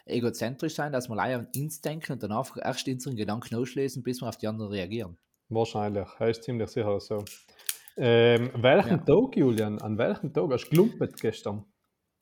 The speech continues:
Speaker 1: Nein, gar nicht gelumpet, aber halt, weißt du, es ist so regnerisch gewesen und, und dann, äh,
Speaker 2: Mhm.
Speaker 1: bin ich nicht aus dem, lang nicht aus dem Haus gegangen und dann habe ich, äh, Staub gesaugt und, und, und Zeller weh und, und Tor weh und,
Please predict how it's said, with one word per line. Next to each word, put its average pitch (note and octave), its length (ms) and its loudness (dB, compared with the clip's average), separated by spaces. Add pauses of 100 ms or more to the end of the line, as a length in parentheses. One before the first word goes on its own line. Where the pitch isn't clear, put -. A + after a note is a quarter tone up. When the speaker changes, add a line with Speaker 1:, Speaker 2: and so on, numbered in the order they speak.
(240)
Speaker 1:
Nein, E3 320 -2
gar E3+ 120 4
nicht D4+ 140 -4
gelumpet, C#3 320 -4
aber C3+ 140 -2
halt, C#3 180 0
weißt F3+ 200 -2
du, F3 40 -4
es D3+ 100 -10
ist C#3+ 120 -8
so B2+ 80 -2
regnerisch D#3+ 500 -4
gewesen D3+ 280 0
und, A2+ 140 -8
und A2+ 140 -6
dann, B2 240 -2
äh, A#2 160 0
Speaker 2:
Mhm. A2 100 -4 (120)
Speaker 1:
bin B2+ 80 -4
ich A#2+ 80 -6
nicht A#2+ 160 -2
aus G#2+ 160 -2
dem, B2+ 100 -12 (160)
lang C3 220 -2
nicht A#2 160 -4
aus G2+ 140 -6
dem D3 100 -8
Haus G3 240 -6
gegangen D#3+ 280 -6
und A#2 140 -6
dann G#2+ 140 -4
habe G2+ 160 -6
ich, G#2 120 -4 (300)
äh, A#2 180 -8
Staub E3+ 360 -2
gesaugt C#3 640 -2
und, A#2 200 -6
und, G2 180 -8
und A2+ 120 -14
Zeller E3+ 300 2
weh C#3+ 320 0
und, G2+ 240 -6
und G2 200 -10
Tor D#3 300 0
weh C#3+ 320 2
und, G#2+ 220 -6